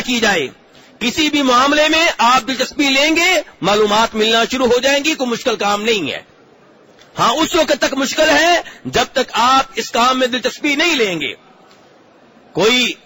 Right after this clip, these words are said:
تیرنے کا طریقہ سیکھنا چاہے، پانی میں اترے، طریقہ آ ہی جائے گا۔ سائیکل چلانے کا طریقہ سیکھنا چاہے،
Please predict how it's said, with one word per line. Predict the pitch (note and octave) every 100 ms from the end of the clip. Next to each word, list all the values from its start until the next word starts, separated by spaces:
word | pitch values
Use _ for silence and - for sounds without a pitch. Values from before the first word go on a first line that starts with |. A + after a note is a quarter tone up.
| _ _ -
تیرنے | G#3 A#3+ B3+ C4+
کا | C4 B3
طریقہ | A3+ B3 C4+ B3
سیکھنا | - A#3+ B3+ B3+
چاہے، | - B3 B3 B3+ D#3+ - - -
پانی | A3+ B3 C#4
میں | C4 C4
اترے، | C#4+ D4 E4 -
طریقہ | G3+ F#3+
آ | G#3+ G3+
ہی | G3+
جائے | E3 C#3+ G#2+
گا۔ | F#2 - - _ - - _ _ - _ -
سائیکل | - G3+ A3 C4+ B3
چلانے | B3 B3 C#4
کا | C4+
طریقہ | B3 B3 C4 C4+ -
سیکھنا | B3+ C4 C4+
چاہے، | C4 C4 C#4 E4+